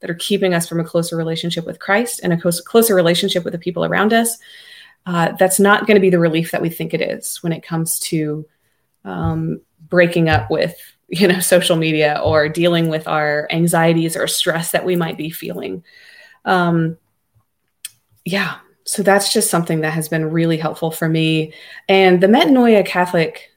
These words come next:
um, coaching podcast, it's called the Catholic Coaching Podcast. I would highly recommend it. I probably have every episode, honestly, because it's just been such a game changer for me.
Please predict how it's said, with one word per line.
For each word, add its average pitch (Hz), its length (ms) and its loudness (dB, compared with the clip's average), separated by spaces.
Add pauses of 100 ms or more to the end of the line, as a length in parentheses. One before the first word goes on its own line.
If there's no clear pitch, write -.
um, 175 600 -6 (600)
coaching 269 300 2
podcast, 233 440 0
it's - 100 -6
called 196 180 0
the 175 80 2
Catholic 196 320 -4
Coaching 196 280 0
Podcast. 175 580 -2
I 170 100 -2
would 170 80 0
highly 170 220 2
recommend 165 380 0
it. 160 180 -4 (240)
I - 40 0
probably 196 420 0
have 233 180 0
every 226 240 2
episode, 214 460 -2
honestly, 247 440 0
because 214 320 -2
it's - 160 -4
just 175 180 -6
been 175 140 0
such 170 180 -6
a 170 60 -6
game 165 180 0
changer 170 280 0
for 170 160 -4
me. 156 240 0